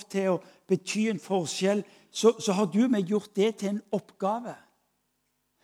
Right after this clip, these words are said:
Mens det han har gjort det til den ga-,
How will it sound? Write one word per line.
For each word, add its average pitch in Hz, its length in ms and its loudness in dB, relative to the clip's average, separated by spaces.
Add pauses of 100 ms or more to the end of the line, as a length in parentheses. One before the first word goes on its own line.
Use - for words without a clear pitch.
(220)
Mens 180 240 0
det 233 240 4
han 202 300 -6
har 185 360 -8
gjort 180 360 -4
det 202 100 -8
til 214 140 -6
den 202 180 -6
ga-, 202 140 -2